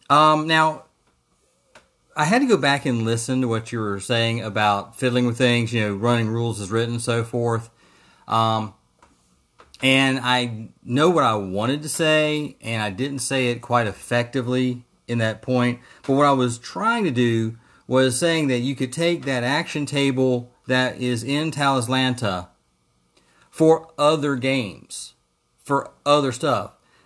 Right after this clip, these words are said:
Yeah, you're probably right. Let's run it rules as written, you know, if we're playtesting something, and then start tweaking it. But the idea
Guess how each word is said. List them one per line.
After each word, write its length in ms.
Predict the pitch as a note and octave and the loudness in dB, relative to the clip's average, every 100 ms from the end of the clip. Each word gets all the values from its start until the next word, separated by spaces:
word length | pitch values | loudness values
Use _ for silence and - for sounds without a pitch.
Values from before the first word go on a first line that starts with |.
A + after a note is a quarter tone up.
| _ | _
Yeah, 540 | - F3 F#3+ D#3+ D#3 G2+ | -2 2 4 4 2 -2
you're 280 | F#2+ C3+ B2 | -8 -8 -4
probably 320 | F#3 G3 D3+ | 0 2 2
right. 300 | C3+ B2+ B2+ | 0 0 -2
Let's 240 | C3 A#2 | -4 -4
run 220 | C3 E3 | -2 0
it 80 | F3+ | 0
rules 380 | B2+ C3+ C#3 A2+ | 0 0 0 -2
as 120 | G#2+ | -4
written, 580 | G#2+ F3+ C3+ F#2+ F2 - - - - _ _ _ - - - - _ _ _ _ _ _ - - _ _ _ | 0 0 0 -6 -12 -12 -14 -16 -20 _ _ _ -20 -20 -20 -20 _ _ _ _ _ _ -20 -20 _ _ _
you 140 | - C3 | -2 2
know, 300 | A#2+ A2+ A2 _ - | 2 0 -6 _ -20
if 120 | A#2 - | -12 -4
we're 280 | C3+ C3+ | -2 -2
playtesting 640 | A#2+ D3+ D#3 C3 A2+ A#2+ A2 | 0 0 2 0 0 -2 -2
something, 340 | A#2+ A#2 A2 | -2 -2 -4
and 200 | A#2 B2+ | -2 0
then 300 | C#3+ F3 E3+ | 2 2 0
start 300 | - A#2 G#2+ | 0 0 0
tweaking 440 | - D3+ C#3 A#2 | -2 -2 0 -2
it. 140 | G2+ G2 | -4 -2
But 120 | A#2+ | -2
the 180 | B2+ - | -2 -4
idea 1040 | D3 D#3 D3 B2+ A2+ D3 D3 A2+ G#2 G2+ | 0 2 2 -2 -4 -2 2 2 2 -2